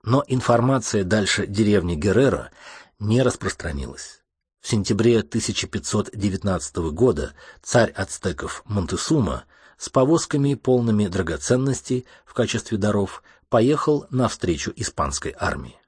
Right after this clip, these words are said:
Он был убит в тот же вечер. Через год Кортес три месяца морил голодом население осажденной столицы ацтеков Теночтитлана, а затем пушками разрушил город.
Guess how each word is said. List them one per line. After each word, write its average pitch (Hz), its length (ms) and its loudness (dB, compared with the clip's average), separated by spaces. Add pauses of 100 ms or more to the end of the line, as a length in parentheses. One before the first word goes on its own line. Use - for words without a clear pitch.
(520)
Он 143 180 0
был 139 200 4
убит 98 580 -4
в - 80 -20
тот 76 180 -4
же 82 100 -6
вечер. - 400 -12 (640)
Через 131 280 0
год 156 260 4
Кортес 135 640 2 (240)
три 165 180 4
месяца 147 560 0
морил 107 340 4
голодом 123 580 2
население 113 640 2
осажденной 95 680 0
столицы 92 460 -2
ацтеков - 580 0 (260)
Теночтитлана, 120 1000 0 (240)
а 117 100 0
затем 127 380 2
пушками 139 640 0
разрушил 95 560 0
город. - 440 -6